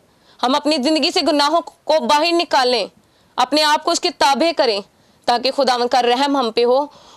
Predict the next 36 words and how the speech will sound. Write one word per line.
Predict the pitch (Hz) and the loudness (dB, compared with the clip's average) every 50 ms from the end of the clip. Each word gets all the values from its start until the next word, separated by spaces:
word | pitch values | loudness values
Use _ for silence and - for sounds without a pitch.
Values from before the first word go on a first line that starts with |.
| - - | -4 -2
और | 247 262 | -2 0
हम | 262 269 277 269 294 320 311 _ _ _ _ _ _ - | 0 0 0 0 0 -2 -4 _ _ _ _ _ _ -2
फजल | 294 285 320 330 320 311 | -2 2 2 0 0 0
को | - 294 | -2 -2
पाएं, | - - 202 185 - 185 - _ _ _ _ _ _ _ _ _ _ _ _ _ - | -2 0 -2 -4 -4 -8 -10 _ _ _ _ _ _ _ _ _ _ _ _ _ -2
हम | 262 277 285 | -2 0 0
उस | 294 - - | 0 0 0
बख्शिश | 285 302 - - 370 349 - | 0 0 0 0 -2 -2 -2
को | - 370 330 | 0 -2 0
पाएं | - 311 277 262 254 240 | 0 0 0 0 0 0
जो | 226 294 | -2 -2
खुदावन | 302 311 269 254 240 240 247 240 | 0 0 0 0 2 0 0 0
ने | 240 240 | 0 0
हमें | 247 214 202 208 185 | 0 0 -2 -2 -2
दी | 185 185 180 | -2 -4 -6
है, | 190 190 175 _ _ _ _ _ _ _ _ _ _ _ - 208 | -6 -10 -12 _ _ _ _ _ _ _ _ _ _ _ -6 -2
जो | 233 302 | -2 0
खुदावन | 302 330 311 302 302 311 320 | 0 2 2 2 2 2 0
ने | 320 | 0
हम | 330 320 294 285 | 0 0 -2 -2
पे | 277 311 302 | 0 0 0
रहम | 269 285 311 311 311 294 226 | 0 0 0 0 0 -2 -4
किया | - - - 214 196 185 175 | -4 -6 -4 -2 0 0 0
है। | 180 180 175 _ _ _ _ _ _ _ _ _ _ _ _ - - - - | -2 -6 -12 _ _ _ _ _ _ _ _ _ _ _ _ -20 -20 -6 0
So, | 269 269 | 0 2
आज | - 247 262 277 294 - - | 2 4 2 2 0 0 -2
के | 339 339 339 339 - - 233 | -2 0 0 -2 -4 -2 -2
मेरा | 254 269 285 285 | 0 0 0 0
कलाम | 285 302 269 262 262 285 | -2 -2 -2 -2 0 -2
सुनाने | 294 - 294 277 262 269 277 | -2 -2 -2 -2 0 -2 -2
का | 269 277 | -2 0
मकसद | 247 226 226 - 294 294 - | -2 -2 -2 -2 -4 -4 0
आप | - 233 226 - | -2 -2 -2 -2
तक | 254 240 - - | -4 -6 -4 -4
ये | 214 226 233 254 | -4 -2 -2 0
है | 262 240 247 262 262 _ _ _ | 0 0 -2 -2 -6 _ _ _